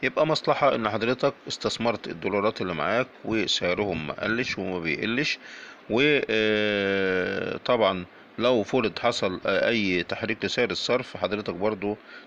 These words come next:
تعتبر استفدت، وكمان، آه، خدت عليهم فوايد بدل ما، آه، تشيلهم بدون فوايد. في بقى الشهادة اللي هي أثارت جدل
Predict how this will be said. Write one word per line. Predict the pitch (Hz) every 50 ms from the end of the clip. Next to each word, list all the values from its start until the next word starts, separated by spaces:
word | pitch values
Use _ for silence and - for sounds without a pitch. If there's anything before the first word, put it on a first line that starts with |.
| -
تعتبر | - 98 - - 104 101 98 - -
استفدت، | - - - 92 - - 123 156 - - - - - - - - - - - - -
وكمان، | 101 110 127 143 156 156 151 - - 123 123 120 117 120 127 131 127 - - -
آه، | 107 107 104
خدت | 104 - 135 131 - - -
عليهم | 98 90 92 95 107 120 120 117 120 120 113 - - -
فوايد | - - 92 90 92 98 107 107 110 110 104 101 - - - - 101
بدل | 104 101 107 104 101
ما، | 95 90 90 92 95 98 101 - - -
آه، | 90 90 87 87 85 82
تشيلهم | 85 - - - 107 107 104 98 95 98 98 87
بدون | 78 80 69 - 78 80 92 101
فوايد. | 104 - 113 120 123 120 117 107 101 - - - - - - - - - - - - - - - - - - - - - - - - - - - - - - -
في | - - 151
بقى | 160 196 202
الشهادة | - 180 - - 147 139 151 160 165 151 165 160 156
اللي | - - 113 107 117
هي | 117 135 139 147 147 143 143 139
أثارت | - 107 - - 139 131 120 92
جدل | 90 92 113 131 127 135 131 131